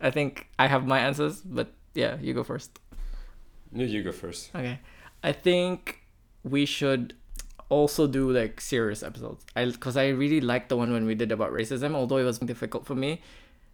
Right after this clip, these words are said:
Speaker 1: I feel like I analyzed certain situations and ki-, I,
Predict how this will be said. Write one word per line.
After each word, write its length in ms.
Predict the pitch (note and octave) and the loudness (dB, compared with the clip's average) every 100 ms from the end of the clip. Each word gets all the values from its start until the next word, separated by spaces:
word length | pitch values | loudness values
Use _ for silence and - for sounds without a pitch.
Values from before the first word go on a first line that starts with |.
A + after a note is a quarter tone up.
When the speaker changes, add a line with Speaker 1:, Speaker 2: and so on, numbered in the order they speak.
| _ - | _ -4
Speaker 1:
I 60 | |
feel 320 | C#3 - E3 | -2 6 6
like 240 | D3+ D3 - | 8 4 4
I 440 | B2+ B2+ A#2+ A#2+ - - - | 2 2 2 -2 -6 -18 -2
analyzed 480 | D3 D3 C#3 C3+ C3+ | 4 6 6 6 4
certain 240 | C#3 B2+ | 0 0
situations 640 | A#2+ - B2 C#3+ D3 C3+ | -2 -2 2 2 2 0
and 120 | A#2+ A#2+ | 0 0
ki-, 100 | B2+ | -2
I, 340 | A#2 - - | -4 -10 -12